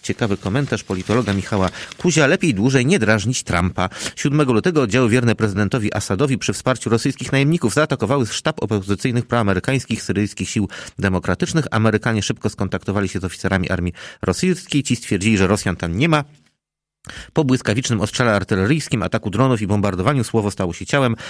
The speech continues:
Faktycznie prawie nikogo już nie było. Straty najemników mogły sięgnąć nawet sześciuset czterdziestu czterech zabitych. „Wydaje się niemożliwe, aby m-, Amerykanie nie wiedzieli, kogo atakują. Jeśli wiedzieli, to atak musiał zatwierdzić Biały Dom”.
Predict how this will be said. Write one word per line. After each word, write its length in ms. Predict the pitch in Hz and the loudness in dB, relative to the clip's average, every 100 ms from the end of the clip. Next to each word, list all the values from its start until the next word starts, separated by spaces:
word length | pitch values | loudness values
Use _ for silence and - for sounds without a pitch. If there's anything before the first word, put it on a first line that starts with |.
| - | -4
Faktycznie 460 | - - 151 - 110 | -4 -2 -2 0 0
prawie 220 | 110 101 | 2 0
nikogo 260 | 98 98 92 | 0 0 0
już 140 | - | -2
nie 120 | 92 | -2
było. 180 | 98 127 | 0 0
Straty 340 | - 117 113 | 0 -2 0
najemników 480 | 95 95 95 127 104 | 2 2 2 0 0
mogły 220 | 101 95 | -2 -2
sięgnąć 400 | 95 98 92 90 | -2 -2 -2 -4
nawet 320 | 101 131 120 - - - | 0 0 0 -4 -18 -8
sześciuset 520 | - 170 - 143 127 | -2 -2 -2 -4 -4
czterdziestu 440 | - 98 113 - | -2 -2 -2 -4
czterech 300 | 98 107 98 | -4 -2 0
zabitych. 440 | 95 113 - - - - - - | 2 0 -4 -8 -12 -14 -14 -4
„Wydaje 260 | 113 135 135 | 0 2 2
się 120 | 139 | 2
niemożliwe, 440 | 147 135 147 147 | 4 4 4 2
aby 140 | 110 117 | 2 2
m-, 160 | 113 - | 0 2
Amerykanie 460 | 113 113 110 117 | 2 2 2 2
nie 140 | 120 131 | 2 2
wiedzieli, 280 | 104 110 | 2 0
kogo 220 | 107 90 87 | 0 0 0
atakują. 400 | 90 - 170 120 | -2 0 2 2
Jeśli 220 | - 95 | 0 -2
wiedzieli, 340 | 98 131 143 | 0 2 2
to 100 | 117 | 0
atak 240 | 113 98 - | -2 -2 -2
musiał 240 | 110 104 | 0 0
zatwierdzić 440 | 92 - 104 98 | -2 -4 -2 -2
Biały 240 | 87 87 85 | -2 -2 0
Dom”. 240 | 131 156 | 0 0